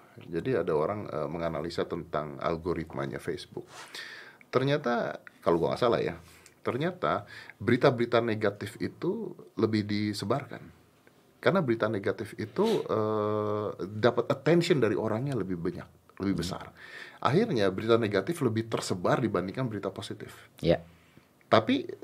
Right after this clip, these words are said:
Speaker 1: buat, eh, company-nya sendiri, oh, this is money. Karena lebih banyak attachment-nya dengan orang-orang lain. Akhirnya itu yang terjadi.
Speaker 2: Ya.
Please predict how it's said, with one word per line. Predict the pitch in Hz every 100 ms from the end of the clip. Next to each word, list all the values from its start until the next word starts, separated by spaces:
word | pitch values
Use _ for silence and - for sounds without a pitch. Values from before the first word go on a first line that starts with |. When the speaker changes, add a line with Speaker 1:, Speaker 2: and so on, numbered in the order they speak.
| -
Speaker 1:
buat, | 107 127 120 117 -
eh, | 107 107
company-nya | 104 117 113 113 104 98
sendiri, | 135 175 254 135 113 -
oh, | 104 101
this | 110
is | 214 - 110
money. | 95 127 233 131 - - - - - - _ _ _ -
Karena | 139 285
lebih | 285 240 139 117 123
banyak | 120 139 160 160 -
attachment-nya | 135 196 190 202 311 285
dengan | 156 135 139
orang-orang | 139 143 143 151 165
lain. | 277 123 139 139 - _ _ _ _ _ _ _ _ _ _ -
Akhirnya | 135 190 285
itu | -
yang | 175
terjadi. | 170 165 247 151 151 - -
Speaker 2:
Ya. | 85